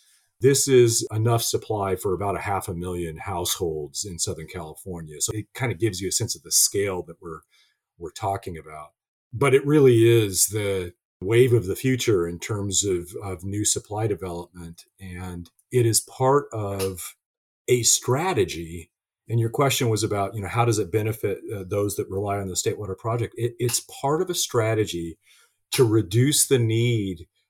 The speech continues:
for water that is imported from hundreds of miles away into the Southern California region,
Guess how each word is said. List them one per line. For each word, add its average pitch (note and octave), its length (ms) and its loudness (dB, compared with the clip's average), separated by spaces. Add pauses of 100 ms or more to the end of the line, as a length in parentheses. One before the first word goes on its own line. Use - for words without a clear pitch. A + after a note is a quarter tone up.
(160)
for G#2 600 4
water A2 360 4
that G2+ 160 0
is F#2+ 160 0
imported G#2 680 0
from F#2+ 320 -8
hundreds G#2+ 400 0
of F2+ 80 -4
miles F#2 380 0
away F#2+ 420 0
into F2 500 -4
the F2 120 -6
Southern F2+ 300 -2
California F2 580 -8
region, F2+ 500 -6